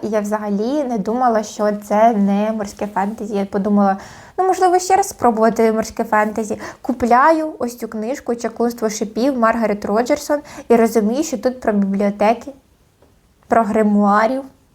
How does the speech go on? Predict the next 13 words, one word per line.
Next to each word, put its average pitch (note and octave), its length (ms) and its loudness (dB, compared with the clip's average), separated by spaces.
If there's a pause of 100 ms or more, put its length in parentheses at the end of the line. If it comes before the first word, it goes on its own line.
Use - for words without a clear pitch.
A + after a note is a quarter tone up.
(400)
типу G#3+ 360 2
як, G#3+ 380 2 (340)
е, G#3+ 340 4
такі A3 240 -2
зачакловані A3+ 600 2
книги, C4 480 -2
в - 20 -2
яких A#3 240 0
зберігаються G#3+ 720 2
душі G#3+ 460 -2
якихось G3+ 480 -6
монстрів G#3+ 580 -2
страшних. C#4 540 -6